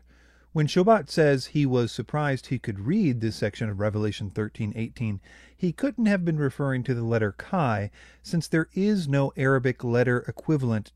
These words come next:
to it. Instead, Shabbat claims that John was shown a picture of crossed swords by God,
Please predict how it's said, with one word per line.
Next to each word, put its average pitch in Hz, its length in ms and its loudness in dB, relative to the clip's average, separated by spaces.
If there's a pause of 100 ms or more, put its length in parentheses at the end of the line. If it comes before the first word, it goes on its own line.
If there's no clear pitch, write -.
to 120 180 -2
it. - 320 -2 (540)
Instead, 165 480 2
Shabbat 147 420 0
claims 135 440 -2
that 131 180 -6
John 156 400 2
was 135 120 0
shown 135 300 -2
a 127 120 -4
picture 160 440 -4
of 123 240 -4
crossed - 480 -6
swords 175 460 -2
by 110 180 -2
God, 104 360 -4